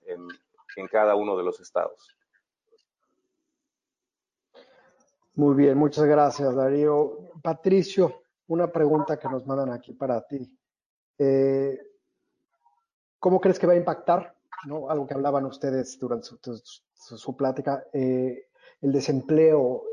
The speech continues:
Speaker 2: eh, en cuestión del manejo del crédito, ¿no? La gente va a tener menos ingresos. ¿Qué tanto crees que va a impactar eso en el manejo del crédito?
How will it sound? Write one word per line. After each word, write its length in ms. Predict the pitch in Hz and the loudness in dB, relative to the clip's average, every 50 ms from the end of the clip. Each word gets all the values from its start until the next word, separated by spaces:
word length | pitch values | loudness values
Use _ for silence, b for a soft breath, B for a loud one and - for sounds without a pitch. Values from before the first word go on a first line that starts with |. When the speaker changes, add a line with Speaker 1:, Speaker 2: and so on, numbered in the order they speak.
| - - | -10 -6
Speaker 2:
eh, 380 | 143 135 131 131 131 131 127 131 | -6 -4 -4 -4 -4 -6 -8 -10
en 100 | 139 123 | -10 -10
cuestión 420 | - 131 - - - 147 139 143 | -8 -10 -10 -8 -6 -4 -2 -2
del 160 | 147 143 131 | -2 -2 -2
manejo 320 | 135 135 127 135 131 - 151 | -2 -4 -4 -4 -4 -2 -2
del 140 | 135 127 131 | -2 -2 -2
crédito, 500 | - 147 143 127 131 131 - - - _ _ _ _ _ _ | -2 0 0 0 -2 -4 -8 -12 -20 _ _ _ _ _ _
¿no? 300 | 131 139 160 156 - - _ | -10 -8 -8 -10 -12 -16 _
La 100 | - 120 | -16 -16
gente 280 | - - 143 131 127 139 | -12 -10 -10 -8 -6 -4
va 120 | 135 131 | -4 -4
a 60 | 127 - | -4 -4
tener 300 | 135 123 127 120 - - _ | -8 -8 -8 -10 -12 -16 _
menos 300 | 135 139 139 135 131 - | -12 -10 -10 -10 -10 -10
ingresos. 680 | 135 131 139 143 131 - - 151 143 143 - - - b b b b b b - | -8 -6 -6 -6 -6 -6 -6 -8 -8 -8 -12 -20 -20 b b b b b b -10
¿Qué 80 | 139 | -6
tanto 220 | - 143 135 - 131 | -4 -4 -2 -4 -4
crees 180 | - 135 131 | -6 -8 -6
que 80 | - 143 | -2 -2
va 60 | 143 | -2
a 40 | 143 | -2
impactar 380 | 135 - - 120 - - 139 139 | -2 -4 -6 -6 -4 -2 0 0
eso 240 | 135 131 - 156 | 0 0 0 0
en 80 | 151 131 | 0 2
el 100 | 127 127 | 0 -2
manejo 300 | 123 127 131 127 - 143 | -2 -2 -4 -4 -2 -2
del 80 | 139 131 | -2 0
crédito? 640 | - 135 139 143 139 - 175 170 180 170 - - | 0 0 0 0 0 2 2 2 2 0 -4 -6